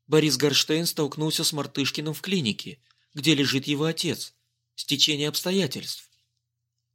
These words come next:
"Мне с самого начала казалось маловероятным такое совпадение. Я думаю, Мартышкин как-то связался со Шварц и сообщил ей – что отправится в клинику поговорить с профессором". "И она передала это Борису?"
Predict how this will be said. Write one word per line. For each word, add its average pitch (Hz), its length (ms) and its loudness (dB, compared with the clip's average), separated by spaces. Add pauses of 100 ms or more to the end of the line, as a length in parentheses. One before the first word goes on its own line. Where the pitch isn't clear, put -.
"Мне 120 200 0
с - 80 2
самого 165 320 2
начала 151 460 4
казалось 135 460 2
маловероятным 131 760 2
такое 117 280 0
совпадение. 110 840 -2 (520)
Я 135 120 0
думаю, 113 260 2
Мартышкин 127 560 2
как-то 120 280 -2
связался 113 520 0
со 110 160 0
Шварц 113 480 0 (100)
и 151 80 -6
сообщил 135 520 2
ей – 85 260 -8 (320)
что 135 200 4
отправится 117 500 0
в - 60 -6
клинику 143 400 0
поговорить 113 460 2
с - 40 -4
профессором". 123 640 -2 (800)
"И 151 80 0
она 120 220 2
передала 123 460 0
это 120 140 -4
Борису?" 147 500 -2